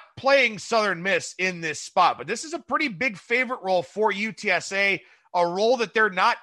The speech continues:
typically in. Uh, so I think that's a pretty interesting line there for that game. Not saying I wanna bet on Southern Miss because they really haven't looked the part pretty much all year long,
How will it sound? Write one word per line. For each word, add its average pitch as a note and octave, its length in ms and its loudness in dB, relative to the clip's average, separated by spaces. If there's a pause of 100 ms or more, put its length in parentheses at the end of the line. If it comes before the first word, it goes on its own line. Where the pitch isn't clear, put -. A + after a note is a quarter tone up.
typically F#3+ 640 -4
in. D3 380 0 (320)
Uh, - 140 -2
so - 120 -6
I G3 40 0
think A3+ 80 -6
that's G3+ 240 0
a D#3 120 0 (120)
pretty D4 360 -2
interesting G3 560 -6
line F#3 300 0
there F3+ 160 0
for - 200 -10
that E3+ 280 0
game. F3 300 0 (440)
Not G#3+ 300 0
saying B3+ 340 0
I G#3+ 120 2
wanna G#3 320 0
bet G3 320 2
on G3+ 160 -2
Southern G#3 420 -4
Miss G3+ 260 -4
because D#3 320 -10
they F3 140 0
really F#3+ 240 -2
haven't F3+ 240 -2
looked F#3 160 -8
the D#3+ 80 -12
part F3+ 320 2 (400)
pretty D#4+ 140 -4
much A#3+ 160 0
all G#3 160 4
year F3+ 240 -4
long, E3+ 380 -2